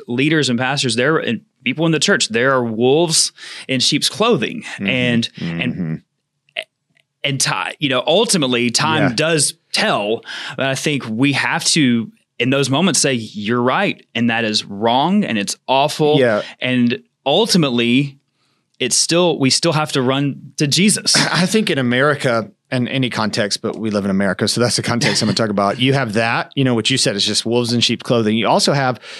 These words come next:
Speaker 2: you know, American Christians don't know a theology of suffering
Speaker 1: Mm.
Speaker 2: and a theology of poverty and a theology of strugg-, you know, struggle.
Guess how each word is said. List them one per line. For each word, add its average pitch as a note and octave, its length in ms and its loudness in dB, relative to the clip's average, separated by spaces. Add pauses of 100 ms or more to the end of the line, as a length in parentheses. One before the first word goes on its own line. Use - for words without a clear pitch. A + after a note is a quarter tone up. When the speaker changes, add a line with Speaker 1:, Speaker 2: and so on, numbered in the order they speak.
(480)
Speaker 2:
you C3 80 2
know, B2 320 0
American E3+ 440 2
Christians D#3 480 2
don't B2 260 2
know B2 180 2
a A2+ 60 2
theology A2+ 540 2
of F#2 80 -2
suffering D#2 520 -4 (220)
Speaker 1:
Mm. G2 320 -8
Speaker 2:
and A#2 80 0
a A#2 60 0
theology A#2 460 2
of - 300 -6
poverty A#2 480 2
and G#2 80 0
a G2 60 -2
theology G#2+ 480 0
of F2+ 300 -8
strugg-, G#2+ 480 0
you A#2+ 160 0
know, G2+ 100 0
struggle. F#2 640 -2